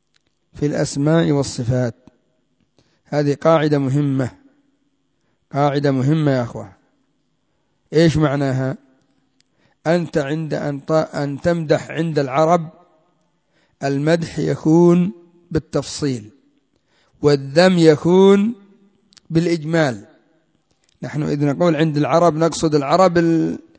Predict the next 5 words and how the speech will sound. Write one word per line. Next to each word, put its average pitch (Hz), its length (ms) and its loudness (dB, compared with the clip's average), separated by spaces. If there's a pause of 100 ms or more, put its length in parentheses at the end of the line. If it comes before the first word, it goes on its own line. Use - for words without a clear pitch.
(360)
القدماء 185 600 0
الذين 185 400 2
كانوا 190 300 2
يعرفون 175 360 4
العربية. 175 600 2